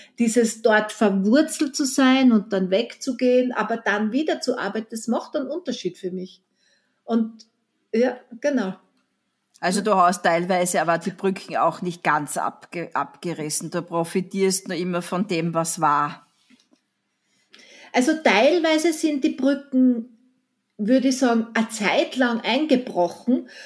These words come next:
Speaker 1: Und das Interessante, ich hatte wie so diesen, wirklich vor zehn Jahren so diesen, da bin ich von Wien weggegangen und da habe ich wirklich dreiunddreißig Jahre soziales Leben
Speaker 2: Mhm.
Speaker 1: zurückgelassen.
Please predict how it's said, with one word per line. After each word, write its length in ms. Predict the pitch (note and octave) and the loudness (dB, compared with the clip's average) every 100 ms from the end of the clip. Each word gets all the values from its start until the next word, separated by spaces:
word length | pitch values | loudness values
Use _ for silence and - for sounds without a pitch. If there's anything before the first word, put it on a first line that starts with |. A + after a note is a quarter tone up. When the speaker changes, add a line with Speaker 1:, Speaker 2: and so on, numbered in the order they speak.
| - | 0
Speaker 1:
Und 180 | C4 B3+ | 2 2
das 140 | C#4 | 0
Interessante, 600 | D4+ C4 C4 A#3+ A3+ B3+ | -2 0 0 2 0 0
ich 240 | C#4+ B3+ - | -4 -6 -4
hatte 380 | G#3 - D#4+ B3+ | -4 -2 -2 0
wie 240 | C4+ C#4+ | 0 0
so 140 | C4+ B3+ | 0 0
diesen, 380 | B3+ B3 A#3 | 0 0 2
wirklich 320 | B3+ C4 C#4 B3+ | 2 0 -2 -2
vor 140 | A#3+ | -2
zehn 260 | - A#3 B3+ | 0 2 4
Jahren 160 | B3+ A#3 | 2 0
so 140 | B3 | -2
diesen, 480 | A#3+ A#3 A3+ A3+ A3 | -2 0 2 2 0
da 80 | G#3 | -2
bin 160 | B3 | 0
ich 100 | A#3+ | 2
von 120 | B3 G#3+ | 2 0
Wien 220 | C4+ B3 | 2 2
weggegangen 520 | G3+ - C4 B3+ A#3 | 0 -2 -2 0 0
und 140 | A3 | -2
da 80 | A#3 | -2
habe 140 | A3+ A3+ | -2 0
ich 60 | |
wirklich 340 | A#3+ B3+ B3 - _ | -2 -2 -4 -8 _
dreiunddreißig 520 | F3 F3+ G#3 A3 - | -4 -2 -2 -4 -2
Jahre 180 | G3 G3+ | 0 0
soziales 540 | G#3+ G3+ G#3 E3 G#3+ G#3 | -2 -2 0 0 -2 2
Leben 380 | G3 G3+ A3 - | 2 2 0 0
Speaker 2:
Mhm. 320 | F3+ G#3+ A#3+ | -2 0 0
Speaker 1:
zurückgelassen. 880 | A#3+ G#3+ G3+ A#3 G3+ F#3 - C4+ | 2 0 0 0 0 -2 -4 -8